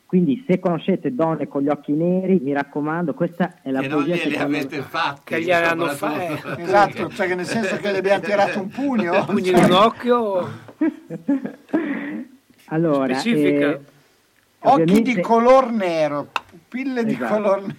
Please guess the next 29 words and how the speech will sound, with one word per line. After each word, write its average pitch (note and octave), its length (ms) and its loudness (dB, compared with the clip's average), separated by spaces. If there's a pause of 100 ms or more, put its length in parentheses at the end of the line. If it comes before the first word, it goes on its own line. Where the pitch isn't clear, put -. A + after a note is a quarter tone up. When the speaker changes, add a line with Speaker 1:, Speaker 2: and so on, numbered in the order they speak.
(140)
Speaker 4:
nero. A3+ 480 -6
Speaker 1:
<laughs> - 500 -10
Ovviamente E3+ 600 0
è C#3+ 220 -4
tu, D3+ 260 -2 (340)
di B2+ 140 -4
Guido D#3 320 0
Catalano, C#3+ 640 -4
quando, B2+ 360 -2
insomma, A#2+ 540 -4 (120)
io A#2+ 500 -6
sono, A#2+ 680 -6
do-, B2 120 -8
devo C3 220 -6
cercare C3 320 -8
una A#2+ 120 -6
poesia A#2+ 360 -8
bella, A2+ 640 -4
vado A#2 340 -10
sempre A#2+ 320 -8
da C3 100 -4
lui, E3+ 340 -4 (680)
e F3 420 0 (120)
si D#3+ 100 -6
chiama G#3+ 260 2
Come G#3+ 340 4
dici G3+ 300 0
no G3 260 0
tu, A#3 240 0